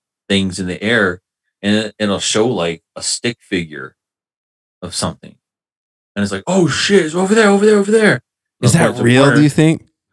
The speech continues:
Speaker 1: I don't know, dude, but also in this show was cracking me up 'cause that same fucking episode,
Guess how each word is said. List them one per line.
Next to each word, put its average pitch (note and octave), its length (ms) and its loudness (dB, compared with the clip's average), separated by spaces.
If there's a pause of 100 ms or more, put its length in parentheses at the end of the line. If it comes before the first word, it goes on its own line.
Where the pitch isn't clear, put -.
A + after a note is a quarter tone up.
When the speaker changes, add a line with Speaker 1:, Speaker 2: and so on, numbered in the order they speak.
(180)
Speaker 1:
I B2+ 140 4
don't A2 140 2
know, A2+ 220 4
dude, G2 280 0
but G2 240 4 (880)
also G#2+ 400 2
in F2 80 -2
this F2 140 -2
show F#2+ 200 2
was F2 200 0
cracking F#2 260 0
me F#2 80 -2
up F2 60 -4
'cause F2 60 -6
that E2+ 120 0
same F#2+ 260 0
fucking F2+ 320 0
episode, G#2 640 2